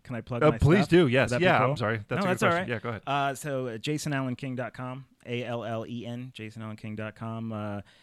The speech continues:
Speaker 1: you know, Facebook. That's, you know me. Um, and then, uh,
Speaker 2: Jason
Speaker 1: J-,
Speaker 2: Allen King on
Speaker 1: Jason
Speaker 2: Facebook.
Speaker 1: Allen King on,
Speaker 2: Yeah.
Speaker 1: <laughs> yes, that's right. That's
Speaker 2: <laughs>
Speaker 1: very clear. And, uh, tw-, Twitter, Instagram is at King Jason Allen. And, uh, if you got, everyone should check out, uh, Charlotte Laughs Tonight.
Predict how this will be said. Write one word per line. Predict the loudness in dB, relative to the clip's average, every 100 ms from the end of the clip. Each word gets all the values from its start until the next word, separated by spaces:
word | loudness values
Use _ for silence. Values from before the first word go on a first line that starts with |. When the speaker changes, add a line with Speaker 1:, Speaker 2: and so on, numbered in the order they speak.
| _ -14
Speaker 1:
you | -10
know, | -10
Facebook. | -8 -8 -8 -10 _
That's, | -18 -18 -20
you | -20 -18
know | -18
me. | -20 -20 _ _ _ _ -14
Um, | -12 -10 -10 -8
and | -8
then, | -6 -6 -6 -4
uh, | -4 -4 -6 -6
Speaker 2:
Jason | -4 -4 -2
Speaker 1:
J-, | 4
Speaker 2:
Allen | 6 6
King | 2 -2 -2
on |
Speaker 1:
Jason | -4 -6
Speaker 2:
Facebook. | -4 -2
Speaker 1:
Allen | -2 -4
King | -6 -6
on, | -4
Speaker 2:
Yeah. | -2
Speaker 1:
<laughs> |
yes, | 0 0
that's | 0 -2
right. | -4 -2
That's | -2 -2
Speaker 2:
<laughs> |
Speaker 1:
very | -6
clear. | -6 -8 -8 -8 -14 -20 -20 _ -8
And, | -4 -2 -2
uh, | -4 -4 -6 -6 -6 -8 -10 -10
tw-, | -12 -12
Twitter, | -8 -6 -4 -4
Instagram | -4 -6 -10 -6 -2 -2
is | -2
at | -4 -10 -10
King | -8 -8
Jason | -6 -8 -6
Allen. | -6 -6 -6 -6 -8 _ _ _ -10
And, | -6 -4 -6 -6
uh, | -6 -8 -8
if | -2
you |
got, | 0 0 -4 -14 _ _ _ -14
everyone | -10 -10
should | -12 -10
check | -10 -8
out, | -8 -6
uh, | -8
Charlotte | -4 -4 -4 -8
Laughs | -10 -10 -12
Tonight. | -14 -12 -10 -12 -14